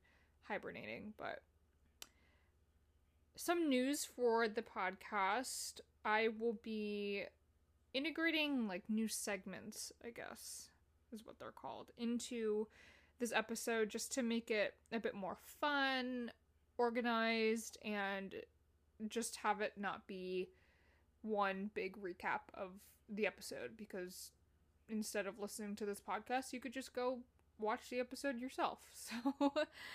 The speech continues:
um, so yeah, I will be introducing a couple of different segments, but I would love to hear what everybody else wants to, to hear. If there's an idea that you might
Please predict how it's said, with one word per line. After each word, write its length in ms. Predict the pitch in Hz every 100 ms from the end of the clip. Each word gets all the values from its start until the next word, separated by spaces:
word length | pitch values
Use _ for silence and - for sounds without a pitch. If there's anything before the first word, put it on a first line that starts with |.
| - -
um, 480 | 233 233 202 175 208 - _ _ _ _ _ _ - _ _ _ _ _ _ -
so 120 | 294
yeah, 180 | 320 311
I 100 | 226
will 160 | 247 294
be 180 | 254 254
introducing 760 | 254 254 233 233 220 214 208 - -
a 60 |
couple 460 | - - 226 214 220
of 140 | 214
different 420 | 220 214 220 208 196 _ -
segments, 880 | - 220 202 208 208 196 226 - - - - - _ _ _ _ _ -
but 140 | 220
I 80 | 202
would 140 | 208
love 260 | 214 226 214
to 80 | 226
hear 600 | 208 233 214 208 202 202 - 202
what 280 | 202 185 -
everybody 420 | - 208 202 202 190
else 320 | 220 - -
wants 420 | 277 277 - -
to, 320 | 277 254 254 247 -
to 120 | 254
hear. 560 | 240 269 262 262 269 262 _ - -
If 100 | 220
there's 220 | 226 208
an 60 | 202
idea 420 | 185 220 220 214
that 120 | 214
you 120 | 220
might 220 | 214 208